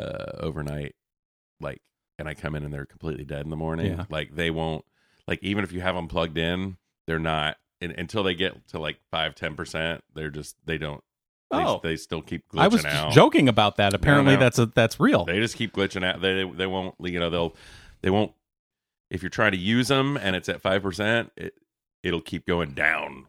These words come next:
Speaker 1: Like, we also have, like, trickle chargers on 'em because they're, like, going through, 'cause they're plugged in all the time, or they're supposed to be, until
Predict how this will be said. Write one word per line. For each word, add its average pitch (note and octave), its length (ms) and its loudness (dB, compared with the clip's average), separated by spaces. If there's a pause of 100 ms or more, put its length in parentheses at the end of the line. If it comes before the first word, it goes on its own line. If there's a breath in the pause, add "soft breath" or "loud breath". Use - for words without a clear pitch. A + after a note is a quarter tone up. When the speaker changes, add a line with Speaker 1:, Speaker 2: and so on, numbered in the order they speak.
Speaker 1:
Like, D#2 480 -10
we F#2 100 0
also F#2+ 220 0
have, E2 140 0
like, D2 200 -8
trickle - 300 -6
chargers F2 420 -4
on F2 180 -4
'em E2+ 160 -6
because D#2+ 280 -8
they're, D#2 100 -4
like, C#2+ 300 -8
going D2+ 280 -8
through, D2+ 500 -8
'cause - 400 -20
they're G#2+ 100 -2
plugged A#2 240 2
in G#2+ 80 2
all G2+ 100 2
the F2 80 -2
time, F#2+ 300 -2
or - 20 -4
they're C#2+ 140 -8
supposed - 320 -4
to D2 80 -12
be, D#2+ 300 -4
until D2 360 -8